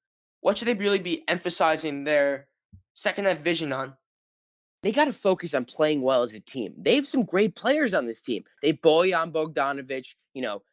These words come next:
Speaker 2: the guy who came off the bench for the Nets for a couple years, was hitting big shot after big shot. He's a great player. He's
Speaker 1: He's
Speaker 2: averaging,
Speaker 1: averaging seventeen a
Speaker 2: averaging
Speaker 1: game.
Speaker 2: seventeen a game, yeah. You got, you got Thaddeus Young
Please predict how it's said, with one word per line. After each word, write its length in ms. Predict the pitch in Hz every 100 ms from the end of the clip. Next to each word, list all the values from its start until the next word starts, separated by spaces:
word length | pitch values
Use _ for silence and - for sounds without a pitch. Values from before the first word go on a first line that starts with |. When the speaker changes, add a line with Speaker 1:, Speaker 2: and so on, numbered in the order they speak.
| _
Speaker 2:
the 80 | 123
guy 360 | 135 127 139 131
who 340 | 139 127 117 _ _ -
came 220 | 143 160
off 140 | 160 165
the 80 | 143
bench 300 | 143 143 -
for 80 | 139
the 100 | 127
Nets 240 | 139 139
for 100 | 143
a 20 |
couple 220 | 139 127 135
years, 380 | 139 135 131
was 100 | 123
hitting 300 | 127 123 104 -
big 180 | 151 139
shot 240 | 143 139
after 200 | 135 127
big 240 | 110 135
shot. 340 | - 135 123 113
He's 220 | 127 165
a 40 | 156
great 280 | 139 123
player. 200 | - 123 127
He's 80 |
Speaker 1:
He's 20 | 135
Speaker 2:
averaging, 160 | 127 -
Speaker 1:
averaging 260 | 220 208 190
seventeen 440 | 240 220 220 220
a 40 | 185
Speaker 2:
averaging 260 | 196 240 139
Speaker 1:
game. 100 | - _
Speaker 2:
seventeen 420 | - 165 170 180
a 60 | 165
game, 260 | 190 190 117
yeah. 180 | 190 - _ _ -
You 80 | 147
got, 180 | 127 131
you 60 |
got 140 | 135 -
Thaddeus 420 | 156 156 147 -
Young 360 | 135 131 131